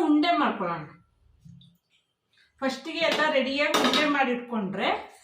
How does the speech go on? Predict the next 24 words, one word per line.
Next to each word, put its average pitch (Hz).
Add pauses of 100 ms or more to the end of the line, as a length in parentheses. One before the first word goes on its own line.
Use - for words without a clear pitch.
(220)
ಆಮೇಲೆ 302
ಮಾಡಕ್ 285
ಈಸಿ 254
ಆಗುತ್ತೆ. 185
ಅದಕ್ಕೋಸ್ಕರ 220 (680)
ಈಗ 254 (140)
ಸೈಜ್ 294
ಎಷ್ಟೆಷ್ಟು 285
ದಪ್ಪ 277 (180)
ಬೇಕೋ 277 (180)
ಅವ್ರು 277 (880)
ದೊಡ್ಡಕ್ 302
ಬೇಕು 320
ಅಂದ್ರೆ 311
ದೊಡ್ಡಕ್ 240
ಮಾಡ್ಕೊಬೋದು. 220 (120)
ಚಿಕ್ಕಕ್ 330
ನಾನ್ 320 (100)
ಮೀಡಿಯಂ 302
ಇಷ್ಟ್ 277
ಮಾಡ್ಕೊಂಡಿದೀನಿ 190
ನೋಡಿ. 160 (580)
ಈ 277
ತರ 294